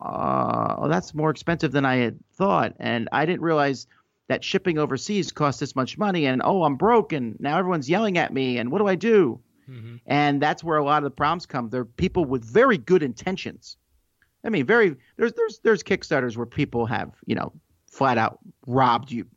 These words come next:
Speaker 1: others. But most of the big failed Kickstarters, the people went in them with very good intentions and then were overwhelmed. It can be a very overwhelming thing.
Speaker 2: Absolutely. And like you talk about, you, you kind of become your own gatekeeper. You know,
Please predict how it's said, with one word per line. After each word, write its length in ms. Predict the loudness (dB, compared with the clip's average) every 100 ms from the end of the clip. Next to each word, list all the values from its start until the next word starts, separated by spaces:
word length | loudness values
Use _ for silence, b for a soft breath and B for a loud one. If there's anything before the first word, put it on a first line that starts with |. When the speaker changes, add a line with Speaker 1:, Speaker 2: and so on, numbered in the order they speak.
| -6
Speaker 1:
others. 460 | -4 -4 -10 -14 -20 b b b
But 180 | 0 2
most 360 | 2 2 0 -4
of 40 |
the 60 | -4
big 300 | 0 -2 -2
failed 380 | -2 0 0
Kickstarters, 480 | -2 -4 -2 -4 -2
the 60 | -6
people 300 | -4 0 0
went 140 | 0
in 80 | 0
them 160 | 2 0
with 120 | 0
very 220 | 2 2
good 240 | 2 2 2
intentions 600 | 0 -2 -4 -4 -8 -10 b b b -4
and 120 | 0
then 200 | 2 2
were 180 | 0 0
overwhelmed. 720 | 2 2 0 0 0 -2 -4 -10
It 120 | -6
can 100 | -4
be 120 | -2
a 40 | -2
very 380 | 2 2 2 2
overwhelming 680 | 2 4 2 0 0 0 -2
thing. 420 | -2 -2 -2 -6 -18 _ _ _ b b b -12
Speaker 2:
Absolutely. 380 | -10 -8 -8 -8
And 80 |
like 120 | -10 -8
you 60 |
talk 140 | -6 -4
about, 180 | -6
you, 140 | -8 -10
you 140 | -10 -6
kind 180 | -6
of 80 | -4
become 300 | -6 -4 -4
your 160 | -4 -6
own 240 | -6 -4
gatekeeper. 640 | 0 0 0 -10 -10 -12 -10
You 100 | -6
know, 300 | -4 -6 -10